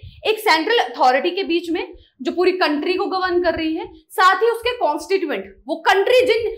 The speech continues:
states को, जिन provinces को मिला के बनी है, उनके बीच में। So there will be the distribution of power between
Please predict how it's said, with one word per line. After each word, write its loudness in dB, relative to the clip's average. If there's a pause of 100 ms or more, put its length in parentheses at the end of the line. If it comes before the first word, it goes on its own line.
(200)
states 0
को, -2
जिन 2
provinces 2
को -4
मिला 4
के -2
बनी -2
है, -4 (160)
उनके 0
बीच -6
में। -20 (640)
So -2
there 2
will -2
be 0
the 0
distribution -2
of 2
power 4
between -2